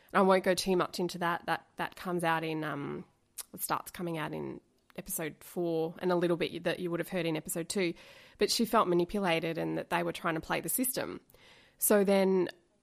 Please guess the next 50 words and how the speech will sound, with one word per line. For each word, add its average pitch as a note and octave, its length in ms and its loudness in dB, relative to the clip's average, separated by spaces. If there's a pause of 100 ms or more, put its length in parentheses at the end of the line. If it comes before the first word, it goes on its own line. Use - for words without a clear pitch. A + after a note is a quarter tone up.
(100)
she G3 960 -2
said F3 340 0
that F3+ 300 0
was F#3+ 180 0
one F3 200 2
of E3+ 100 -2
the E3 80 -2
large F3+ 340 2
reasons D#3 480 -6
for F#3 120 -8
her E3+ 340 -6
to F3 220 -6
turn E3+ 300 -4
to F3+ 120 -8
police. F#3 440 -4
But - 160 -6
then F#3+ 260 4
she F#3 240 -8
told E3+ 380 -2
me E3 240 0
and D#3+ 100 -2
my E3 120 -2
reporting F3 440 0
partner, D#3+ 320 -4
Josie D3+ 280 -4
Taylor, F#3 420 -4 (360)
that - 160 -2
she F#3 180 -2
ended E3+ 220 0
up - 120 -8
feeling E3 320 -4
more E3 160 -2
manipulated D#3 600 -6
by - 140 -8
police D#3+ 420 -6
than D#3 240 -6
criminals D#3+ 460 -4
ever G3 160 -2
could - 180 -6
make D3 200 -8
her - 80 -10
feel. - 380 -12 (340)
You G#3 80 -2
know, G#3 80 4
and A3 160 4
even G#3+ 260 6
that, F3 260 4
I'm E3+ 100 0
like, D#3+ 220 -4
"Wow, F3 300 4